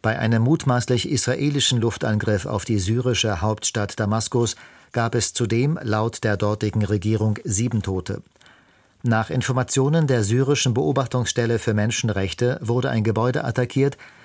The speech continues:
das von ranghohen Vertretern der iranischen Revolutionsgarden und der libanesischen Hisbollah-Miliz genutzt wurde.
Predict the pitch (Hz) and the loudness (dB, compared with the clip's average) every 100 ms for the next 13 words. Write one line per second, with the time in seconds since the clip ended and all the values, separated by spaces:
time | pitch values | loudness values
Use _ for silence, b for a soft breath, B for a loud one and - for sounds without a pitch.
0 | B - 120 - - 123 120 - 107 120 | B -2 -2 -2 -2 -2 -2 -2 -2 0
1 | 131 135 123 120 - 135 143 123 104 110 | 0 0 0 -2 0 -2 0 0 0 0
2 | 113 98 104 120 117 - 101 107 104 107 | 0 0 0 0 0 -2 0 0 0 0
3 | - 123 123 - 110 113 127 131 120 - | 0 0 -2 -2 -2 -2 -2 -2 -2 0
4 | 107 107 107 107 110 120 - 113 107 101 | -2 0 2 2 2 0 0 0 0 0
5 | 120 113 101 98 - - 98 92 - 92 | 0 0 0 -2 -4 -4 -2 -4 -4 -4
6 | 92 | -4